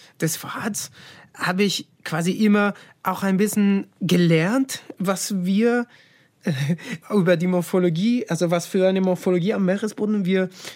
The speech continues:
durchgefahren sind. Und das war so wahnsinnig so viel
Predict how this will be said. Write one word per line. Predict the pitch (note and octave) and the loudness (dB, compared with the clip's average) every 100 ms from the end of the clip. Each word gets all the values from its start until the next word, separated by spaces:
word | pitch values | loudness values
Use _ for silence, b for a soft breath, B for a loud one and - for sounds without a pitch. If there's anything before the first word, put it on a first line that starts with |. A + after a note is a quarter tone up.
| B | B
durchgefahren | B3 D#3+ B3+ - G#3 F#3+ F#3 G3 | -2 0 0 0 -4 -2 0 0
sind. | D#3+ F3 F#3+ F#3+ - b b b b b | 2 2 2 -4 -12 b b b b b
Und | - A3+ | -8 -6
das | A3 A3 | -4 -4
war | A3+ | -4
so | A3 A#3+ - B B | 0 -2 -2 B B
wahnsinnig | F#3 F#3 A#3+ B3 B3 A#3 | -8 -4 -2 0 0 2
so | G3+ A#3+ | 2 0
viel | - A#3+ A#3 | -2 -2 -2